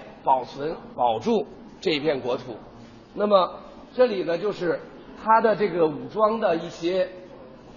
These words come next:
呃，编制的和一些层级的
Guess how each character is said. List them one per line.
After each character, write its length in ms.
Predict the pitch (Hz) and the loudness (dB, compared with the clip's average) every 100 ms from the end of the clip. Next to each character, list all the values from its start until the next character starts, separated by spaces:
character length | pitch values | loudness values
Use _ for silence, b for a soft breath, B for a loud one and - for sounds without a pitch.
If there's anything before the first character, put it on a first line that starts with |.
| - | 2
呃， 140 | 147 | 2
编 320 | 143 220 233 | 6 6 6
制 220 | 202 247 185 | 2 0 6
的 180 | 151 | 6
和 180 | 135 151 | 4 0
一 160 | 175 196 | 0 -4
些 240 | 180 196 | 0 0
层 400 | - 151 175 262 | 0 -2 0 0
级 220 | 208 143 | -2 0
的 200 | 175 - | 2 2